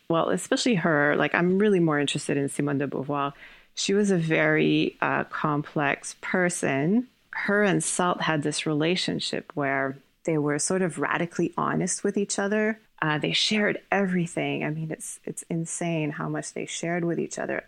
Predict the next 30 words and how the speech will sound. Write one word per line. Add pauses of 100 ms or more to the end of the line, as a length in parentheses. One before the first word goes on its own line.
Every
single
moment
of
their
day,
they
wanted
the
other (400)
to
share
with
that,
with
them. (280)
But (100)
they
were
also
sort
of (280)
dishonest
in
their
dealings
with (260)
other
people,
because